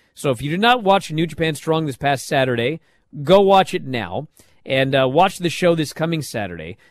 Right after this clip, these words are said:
because all three of these matches were also awesome.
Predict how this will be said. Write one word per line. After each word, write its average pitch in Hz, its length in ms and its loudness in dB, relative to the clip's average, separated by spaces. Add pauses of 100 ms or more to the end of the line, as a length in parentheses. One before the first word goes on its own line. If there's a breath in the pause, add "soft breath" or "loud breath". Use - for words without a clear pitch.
because 139 220 -4
all 214 340 6
three 220 320 -2
of 180 100 2
these 170 240 -2
matches 98 540 -10 (220)
were 160 160 4
also 160 600 4 (200 soft breath)
awesome. 214 600 4